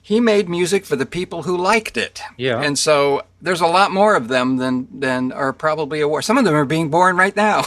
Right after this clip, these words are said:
Speaker 1: <laughs>
Speaker 2: Yeah, one, I hope. I mean, he's, he hasn't faded. I mean, a lot of these artists, I mean, Elvis,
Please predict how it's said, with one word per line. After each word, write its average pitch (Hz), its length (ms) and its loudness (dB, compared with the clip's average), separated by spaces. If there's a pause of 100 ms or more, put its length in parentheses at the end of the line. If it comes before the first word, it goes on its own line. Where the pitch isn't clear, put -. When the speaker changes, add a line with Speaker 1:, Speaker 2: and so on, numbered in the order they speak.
Speaker 1:
<laughs> - 120 0
Speaker 2:
Yeah, 135 300 -2
one, 123 220 -8
I 120 320 0 (180)
hope. 165 380 -4
I 101 140 -2
mean, 101 520 -8 (800)
he's, 139 260 -2
he 139 220 -4
hasn't 175 400 0
faded. 170 600 -4
I 120 100 -6
mean, 113 240 -8
a 107 100 -6
lot 139 260 0
of 120 100 -4
these 110 220 -6
artists, 113 600 -4 (320)
I 104 80 -6
mean, 104 100 -8
Elvis, 120 800 -2